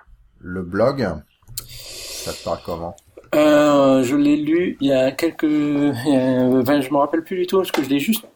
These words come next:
Speaker 2: survolé et je me suis dit, ça pourrait être intéressant d'en parler. <laughs> Et j'ai pas eu le temps de le lire.
Speaker 1: D'accord.
Speaker 2: Alors, du coup,
Speaker 1: Euh,
Speaker 2: je pourrais, je pourrais pas rajouter, euh, quoi que ce soit sur ce que tu as
Speaker 1: D'accord.
Speaker 2: dit là.
Speaker 1: Bon, en tout cas, il,
Speaker 2: <laughs>
Speaker 1: bon, il a
Speaker 2: Désolé.
Speaker 1: fait un test minimal, euh, du genre, euh,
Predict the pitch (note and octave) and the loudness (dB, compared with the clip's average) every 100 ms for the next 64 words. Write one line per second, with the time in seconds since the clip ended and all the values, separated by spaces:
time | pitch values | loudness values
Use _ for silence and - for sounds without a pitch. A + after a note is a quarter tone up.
0 | _ - - F3 F3 F3+ G#3+ F3+ D3+ D#3+ | _ -4 0 2 4 4 2 0 -2 -6
1 | E3+ G3 - D#3 C#3 D#3 D#3 D3+ D#3+ C#3 | -6 -6 -4 -4 -2 0 0 0 0 0
2 | G3+ F#3 - D3 D#3 - A3+ - D#4+ - | 0 -2 -2 0 0 0 -2 0 -2 -2
3 | - - - - - F4+ - A3+ A#3+ F4+ | -4 -2 0 0 2 2 2 0 0 -2
4 | - F4 - D3+ C3+ D3 C#3 - D#2+ D#2 | -2 -2 -2 -6 -4 -4 -4 -2 -2 -2
5 | - - - - - - A#2+ B2 F2 - | -4 -10 -16 -16 -8 -2 -2 -2 0 0
6 | - - B2+ B2+ - C3 A#2+ B2+ A#2+ A#2+ | -2 -2 -2 -2 -4 -4 -2 -2 -2 -2
7 | A2+ A2+ G#2+ G#2+ G#2+ A2 G#2 G2+ A#2 A2 | 0 0 -2 -4 -2 -2 -2 -6 -10 -8
8 | A2+ - - - - G#2+ - - - - | -10 -10 -10 -12 -14 -16 -16 -8 -6 -4
9 | G2+ - - - F#2+ F#2+ - B2 A2+ G#2+ | -6 -8 -12 -8 -6 -4 0 2 2 0
10 | B2+ A2 A2+ A2+ B2 A#2+ C3 B2+ A2+ A2+ | -2 0 2 2 0 0 0 -2 -2 0
11 | A2+ A2+ A#2 A2 G#2+ E2+ E2 E2 F2+ F2+ | 2 4 4 2 0 -4 -8 -8 -6 -4
12 | E2 D2+ D2 C#2+ | -4 -4 -6 -8